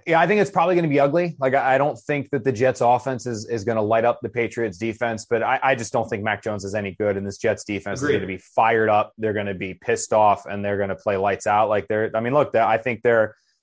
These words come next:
Speaker 1: they're a top three defense in the N F L. I think when they are on and, and really firing on all cylinders, they are the best defense in the N F L. So I think this one's gonna be sixteen thirteen Jets.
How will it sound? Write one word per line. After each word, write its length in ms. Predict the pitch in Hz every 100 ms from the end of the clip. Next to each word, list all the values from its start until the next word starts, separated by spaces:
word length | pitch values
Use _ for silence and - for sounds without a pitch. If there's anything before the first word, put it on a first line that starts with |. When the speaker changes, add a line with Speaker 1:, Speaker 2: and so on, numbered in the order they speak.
| _
Speaker 1:
they're 160 | 127 123
a 40 |
top 300 | 120 127 127
three 160 | 123 117
defense 400 | 123 123 117 117
in 60 |
the 40 | 117
N 80 | 117
F 140 | 113
L. 180 | 113 156
I 80 | 165
think 220 | 123 107
when 100 | 113
they 120 | 117
are 160 | 113 110
on 320 | 113 117 120
and, 220 | 113 107
and 180 | 104 107
really 200 | 113 117
firing 340 | 104 113 113 110
on 60 |
all 160 | 113 107
cylinders, 360 | - 131 113 104
they 120 | 113
are 100 | 117
the 140 | 117
best 240 | 113 120 -
defense 320 | 101 98 87
in 80 | 98
the 40 |
N 100 | 90
F 100 | 85
L. 220 | 92 92
So 180 | 90 110
I 80 | 117
think 220 | 139 117
this 160 | 127 127
one's 180 | 123 104
gonna 140 | 110
be 60 | 104
sixteen 500 | - 120 - 123 110
thirteen 480 | 117 104 - 110
Jets. 400 | 98 107 113 -